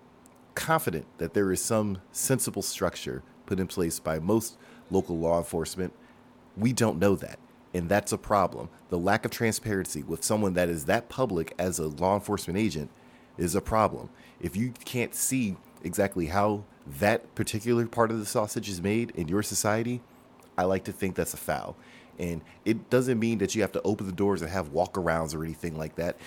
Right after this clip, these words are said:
In fact, when I was researching this, they do have a civilian council of people that are like that in one of my localities. That's great.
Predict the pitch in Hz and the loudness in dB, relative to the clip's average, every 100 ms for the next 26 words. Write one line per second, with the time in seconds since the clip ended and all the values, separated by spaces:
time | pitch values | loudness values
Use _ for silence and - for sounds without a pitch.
0 | - 82 - 92 - 92 87 78 104 - | -14 -6 0 2 2 0 0 -2 -2 -2
1 | 90 90 85 85 87 85 104 85 98 87 | -2 -2 -4 -4 -4 -2 -4 -2 -2 -4
2 | - - 90 78 95 85 - 92 107 85 | -6 -6 -4 -2 0 -2 -2 -2 -2 -4
3 | 82 - 95 92 82 92 87 107 113 76 | -4 -6 -6 -2 -2 0 2 0 0 -2
4 | - 87 82 80 78 78 80 78 101 104 | -2 -4 -2 -4 -4 -4 -4 -4 -2 -2
5 | 80 - - - - - - - - - | -2 -6 -14 -16 -18 -20 -20 -20 -20 -20
6 | - - - - - 110 104 - 87 117 | -20 -20 -20 -20 2 4 4 2 2 2
7 | 87 | 2